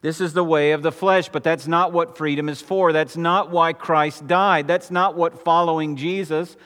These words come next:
looks like. So we get on to the positive. We know what freedom's not for, but what is it for? Christ sets us free, lastly, to serve one another. To serve one another. Notice that,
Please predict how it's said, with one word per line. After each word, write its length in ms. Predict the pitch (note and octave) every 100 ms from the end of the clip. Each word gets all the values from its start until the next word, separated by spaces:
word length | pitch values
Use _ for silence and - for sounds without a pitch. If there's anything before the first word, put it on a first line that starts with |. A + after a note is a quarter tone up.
| - -
looks 360 | G3 - -
like. 560 | A3 G3+ C#3+ A#2 - - _ _ _ _ _ _ _ _ _ _ _ _ _ _ _ _ _ _ _ _
So 180 | - G3+
we 120 | F3
get 180 | D#3 D3
on 200 | C#3+ C#3+
to 100 | D3
the 120 | D#3
positive. 520 | D#3+ F#3 F#3+ E3+ D3+
We 140 | C#3+ D#3
know 160 | E3+
what 220 | E3+ D#3+
freedom's 420 | E3 E3+ E3 D3 A#2+
not 320 | F3 G#3 C#3+
for, 260 | C#3 C#3+
but 120 | F3+ E3+
what 200 | E3+ F3
is 220 | G#3 A3+
it 220 | A3 -
for? 400 | D#3 C#3+ B2 A#2+ - - -
Christ 460 | - F#3 A3+ A#3 -
sets 340 | G3+ G3+ G3+
us 240 | F#3 F3 -
free, 480 | G3 A3 G3+ F3
lastly, 480 | D#3+ D#3 D#3+ F#3+ F3+
to 240 | F3+ G3 F#3
serve 480 | - A3+ A#3+ A3
one 180 | E3+ F3
another. 540 | E3 D3+ C3 A2+ F2 G2+ _ _ _ _ _ _ _ _ _ _ _
To 160 | G#3+ G#3+
serve 380 | A#3+ A#3+ A#3+
one 160 | F#3 D#3
another. 320 | C#3+ C3+ A#2+
Notice 320 | C3+ A3 C4
that, 200 | B3+ G#3